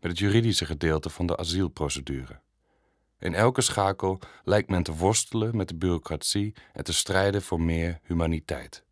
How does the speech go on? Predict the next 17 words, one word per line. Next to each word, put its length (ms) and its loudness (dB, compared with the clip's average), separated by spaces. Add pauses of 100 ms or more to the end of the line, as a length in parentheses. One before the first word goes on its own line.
(460)
Foke 560 2 (200)
van 180 -2
V 240 0
V 120 -2
N 280 2
zegt: 440 -2 (420)
"Wij 180 6
leven 300 8
in 80 2
een 140 4
praatcultuur, 760 0 (460)
maar 120 -2
voor 140 0
velen 440 4
is 120 -2
dat 140 0
nieuw. 380 -2